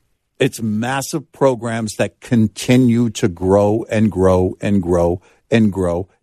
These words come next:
And right now, because the interest rate is jumping, the interest on the debt is a bigger cost, which means that you've gotta add to that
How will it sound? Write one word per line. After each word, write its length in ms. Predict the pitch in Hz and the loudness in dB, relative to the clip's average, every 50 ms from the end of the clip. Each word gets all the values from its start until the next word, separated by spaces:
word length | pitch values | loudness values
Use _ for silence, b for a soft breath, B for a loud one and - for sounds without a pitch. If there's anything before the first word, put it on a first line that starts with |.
| _ - | _ -2
And 180 | 139 131 127 | -2 0 0
right 220 | 135 135 123 113 104 | 0 -2 -2 -2 -4
now, 320 | 139 175 196 160 - - _ | -2 -2 -2 -2 -4 -8 _
because 300 | - 101 - 123 104 90 | -12 -8 -4 -4 -4 -4
the 160 | - 101 92 | -4 -4 -2
interest 300 | 98 101 - 98 - - | -2 -2 -4 -6 -6 -4
rate 240 | 101 90 90 90 - _ | -2 -2 -2 -2 -6 _
is 140 | - 76 - - | -18 -20 -20 -8
jumping, 440 | - 131 165 208 220 - - - _ _ _ _ _ _ _ _ _ _ _ _ _ _ _ _ _ _ _ _ _ _ _ _ _ _ _ _ _ _ _ _ _ _ _ _ _ _ _ _ _ _ | -4 -2 -2 -2 -4 -8 -14 -20 _ _ _ _ _ _ _ _ _ _ _ _ _ _ _ _ _ _ _ _ _ _ _ _ _ _ _ _ _ _ _ _ _ _ _ _ _ _ _ _ _ _
the 180 | - 117 - _ | -8 -8 -4 _
interest 500 | - 147 147 - - 135 123 - - - _ _ | 0 0 0 -2 -4 -6 -6 -6 -8 -16 _ _
on 400 | - 120 127 143 151 151 147 196 - | 0 0 0 0 -2 -6 -8 -10 -12
the 180 | - 107 120 95 | -10 -8 -8 -6
debt 320 | 85 85 147 143 110 - _ _ _ _ _ _ _ _ _ _ _ _ _ _ _ _ _ _ _ _ _ _ _ _ _ _ | -2 0 0 0 0 -4 _ _ _ _ _ _ _ _ _ _ _ _ _ _ _ _ _ _ _ _ _ _ _ _ _ _
is 160 | 113 110 98 | -4 -2 -2
a 60 | 107 87 | -4 -4
bigger 440 | 87 120 127 127 139 135 131 120 - _ _ _ _ _ _ _ _ _ _ _ _ _ _ _ | 0 0 0 2 2 0 0 -2 -6 _ _ _ _ _ _ _ _ _ _ _ _ _ _ _
cost, 720 | - - - - 185 185 151 104 92 - - - _ - _ - | -20 -6 0 0 0 0 0 -4 -8 -10 -12 -14 _ -18 _ -8
which 260 | 113 107 - - 120 | -6 -6 -4 0 2
means 560 | 139 180 160 131 123 117 113 110 - - - _ _ _ _ _ _ _ _ _ _ _ - | 2 2 4 2 2 2 0 0 -2 -6 -10 _ _ _ _ _ _ _ _ _ _ _ -2
that 260 | 120 120 120 - _ _ | -2 -2 -2 -4 _ _
you've 260 | 98 120 131 135 123 | -8 -6 -6 -4 -2
gotta 300 | 151 135 127 123 127 - - | -2 -2 0 -2 -4 -4 -4
add 400 | 117 117 123 127 123 117 110 - | -4 -2 -2 -2 -2 -4 -8 -14
to 320 | - - - 196 214 208 156 | -12 -6 -2 -2 -2 0 0
that 340 | 123 107 98 98 98 - | 0 0 0 0 -2 -6